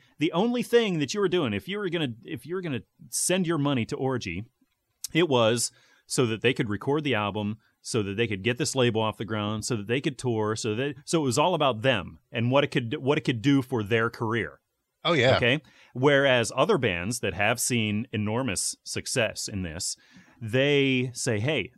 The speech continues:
Speaker 1: th-, this campaign is," uh, I forget what band just did this, but they're like, "Hey, we've already recorded our album, but if you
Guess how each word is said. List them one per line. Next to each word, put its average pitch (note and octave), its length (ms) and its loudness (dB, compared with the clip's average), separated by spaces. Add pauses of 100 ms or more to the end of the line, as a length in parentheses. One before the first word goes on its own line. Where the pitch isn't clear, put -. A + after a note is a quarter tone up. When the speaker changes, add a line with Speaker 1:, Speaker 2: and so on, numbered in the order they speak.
(120)
Speaker 1:
th-, - 140 -16
this A#2+ 260 -2
campaign C3+ 720 2
is," B2 520 0
uh, A#2 80 0
I A2 100 0
forget B2 300 -4
what G2+ 320 -2
band A#2+ 420 2 (320)
just A#2+ 360 -2
did C#3+ 160 0
this, A2 260 -2
but A2 140 -12
they're A2+ 140 -2
like, G2 180 -4
"Hey, C3+ 300 -4 (480)
we've A2+ 200 -2
already D3+ 240 0
recorded B2 420 -4
our F#2+ 160 -2
album, G2+ 440 -6
but A2+ 260 0
if A#2 160 -6
you G2+ 340 -2